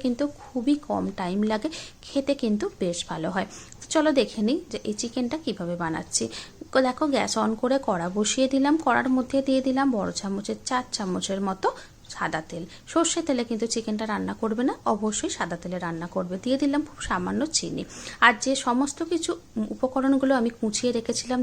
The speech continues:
দেখলে, সমস্ত কিছু কিন্তু তেলের মধ্যে দিয়ে দিলাম। তেলের মধ্যে দিয়ে চিকেন থেকে যেহেতু জল রিলিজ করে, যার জন্য দেখো জল রিলিজ করতে শুরু করে দিয়েছে। দিয়ে দিলাম এক চামচের মতো আদা বাটা। রসুন কিন্তু দিলাম না, কারণ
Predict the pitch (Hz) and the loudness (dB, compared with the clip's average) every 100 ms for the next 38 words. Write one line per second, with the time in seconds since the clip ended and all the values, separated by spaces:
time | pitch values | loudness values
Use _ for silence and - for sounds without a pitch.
0 | 208 196 226 302 - 208 208 - 254 247 | 0 0 0 0 0 0 0 -2 -2 -2
1 | 214 214 202 - 392 196 180 185 190 185 | -2 -4 -4 -4 -4 -2 -2 -2 -4 -4
2 | 370 - 165 170 196 - - - - 302 | -8 -6 -6 -6 -6 -8 -12 -12 -4 2
3 | 302 330 339 330 330 226 214 254 254 262 | 4 6 6 4 0 2 4 2 2 -2
4 | 247 277 285 262 - 226 214 226 214 208 | 0 2 2 2 -2 0 0 0 0 2
5 | 202 214 220 233 - 247 262 254 185 208 | 2 2 2 2 0 2 2 2 0 2
6 | 208 202 247 208 185 196 180 180 - 214 | 2 2 0 0 0 0 0 -2 -2 -2
7 | 311 - 190 180 180 175 190 180 208 247 | -2 -2 -2 0 0 0 0 0 0 0
8 | 254 269 277 - 269 269 - 233 196 208 | 2 2 0 2 2 2 -2 -2 0 -2
9 | 202 196 202 381 - 185 180 185 180 180 | -2 -2 -2 -6 2 2 2 0 -2 -2
10 | 202 - - - - 269 311 349 330 311 | -2 -4 -10 -14 2 6 6 6 4 6
11 | 269 294 262 226 214 208 285 - 233 | 4 4 2 2 4 4 2 2 0